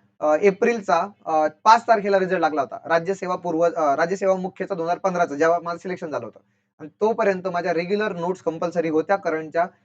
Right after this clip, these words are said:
दैनंदिन बेसिसवर मी काढायचो. मग नेटचा, अ, उपयोग करायचो किंवा, अ, पेपर किंवा मॅगझिनचा डेटा ॲड करायचो, ह्या सगळ्या गोष्टी असायच्या.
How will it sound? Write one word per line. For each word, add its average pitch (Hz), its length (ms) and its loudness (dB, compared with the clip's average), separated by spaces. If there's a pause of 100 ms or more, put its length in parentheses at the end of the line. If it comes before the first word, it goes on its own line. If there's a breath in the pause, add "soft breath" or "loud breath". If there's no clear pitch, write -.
(160)
दैनंदिन 185 460 0
बेसिसवर 151 360 -4
मी 170 120 -6
काढायचो. 190 340 2
मग 147 140 -10
नेटचा, 165 360 -6
अ, 165 300 -4
उपयोग 156 260 -4
करायचो 175 340 0
किंवा, 175 180 0
अ, 165 320 0 (380)
पेपर 180 320 0
किंवा 170 180 0
मॅगझिनचा 175 420 0
डेटा 175 180 0
ॲड 170 120 2
करायचो, 170 260 -2
ह्या 175 100 -2
सगळ्या 190 240 2
गोष्टी 185 220 -2
असायच्या. - 320 -8